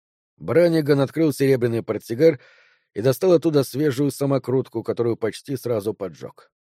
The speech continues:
«У меня там дела. По правде говоря, меня там ожидают, но давайте поговорим о вас. Вы здесь осели или тоже проездом?»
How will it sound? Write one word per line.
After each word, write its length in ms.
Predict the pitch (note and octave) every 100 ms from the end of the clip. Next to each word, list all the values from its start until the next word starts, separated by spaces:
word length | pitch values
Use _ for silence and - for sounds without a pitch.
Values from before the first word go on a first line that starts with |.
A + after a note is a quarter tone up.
| _ _ _ _ _
«У 100 | F2
меня 320 | A2+ D3+ E3 D3+
там 300 | C#3+ C#3 A#2+
дела. 420 | A#2+ G2 D2 - _ _ _ _ _ _ -
По 120 | F3
правде 360 | F#3 F3+ D#3 D3+
говоря, 420 | D#3 E3 E3+ D3
меня 260 | C#3+ C#3+
там 180 | C3+ C#3+
ожидают, 600 | C#3 C#3 C#3 D3 G#2+ E2+ _ _
но 440 | F2+ A2 A#2+ A2+ F2 _ _ _ _ _ _ -
давайте 560 | G#3 A3+ A3 E3 D3+
поговорим 520 | C3+ C#3 D3 C#3+ D3 D3
о 100 | C#3+
вас. 440 | B2 G2 - _ _
Вы 320 | C#2+ B2 D3
здесь 320 | B2+ D3 C3+
осели 560 | C#3+ B2 D#3 D3 E3 D#3 _ _ _ _
или 220 | A#2+ D3
тоже 360 | D3+ E3 A#2+ - _
проездом?» 680 | B2 C3+ C3 G2+ - - -